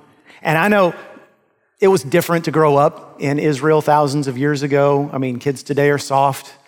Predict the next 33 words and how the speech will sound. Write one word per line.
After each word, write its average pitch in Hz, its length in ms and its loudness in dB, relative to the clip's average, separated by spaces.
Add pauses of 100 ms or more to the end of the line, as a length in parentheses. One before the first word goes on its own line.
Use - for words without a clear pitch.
(260)
They 135 80 0
would 143 120 0
have 135 80 -2
gotten 151 200 0
attached 143 480 -2
to 151 80 -2
the 147 100 -2
lamb. 139 320 0
I 143 140 -2
know 147 120 0
that 147 160 0
probably 139 320 -2
didn't 156 200 -2
happen 143 340 -2
back 135 200 0
then, 131 260 -4 (240)
but 156 180 -2
still, - 500 -10 (1500)
but 117 140 -12
still, - 460 -12 (1600)
I - 120 -12
guarantee 139 480 -4
you 123 160 -6
every 127 280 -6
year, 127 360 -8 (840)
it 139 80 -12
was 131 140 -12
a 127 60 -8
powerful 156 1000 -2
object 127 420 -4
lesson 113 320 -10
to 117 120 -18
see 113 480 -10